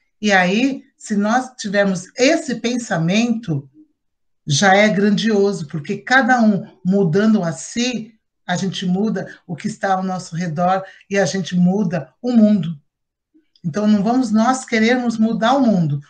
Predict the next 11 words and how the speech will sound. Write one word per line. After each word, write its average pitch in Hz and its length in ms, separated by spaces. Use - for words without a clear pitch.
vamos 196 280
mudar 190 480
nós 220 240
mesmos. 180 460
E 170 100
através 185 600
do 220 80
aprendizado, 185 960
a - 100
gente 202 320
encontra 208 600